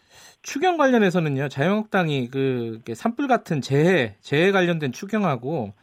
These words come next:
다른 뭐 일자리 관련된 추경 이런 것들을 좀 나눠서 올려라 이렇게 얘기를 했잖아요. 이거는 어떻게 진행이 되는 겁니까?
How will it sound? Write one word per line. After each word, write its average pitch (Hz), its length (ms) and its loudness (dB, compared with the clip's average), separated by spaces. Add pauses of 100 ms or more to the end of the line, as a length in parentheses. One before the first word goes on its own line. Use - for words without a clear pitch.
(140)
다른 139 440 2
뭐 117 120 -6
일자리 143 360 -2
관련된 123 400 -4
추경 135 300 -10
이런 131 180 -6
것들을 131 240 -10
좀 147 160 -10
나눠서 151 460 0
올려라 127 560 -2
이렇게 139 260 -4
얘기를 131 200 -4
했잖아요. 151 300 -8
이거는 202 380 -2 (340)
어떻게 240 300 -6
진행이 165 300 0
되는 113 200 -4
겁니까? 170 400 -8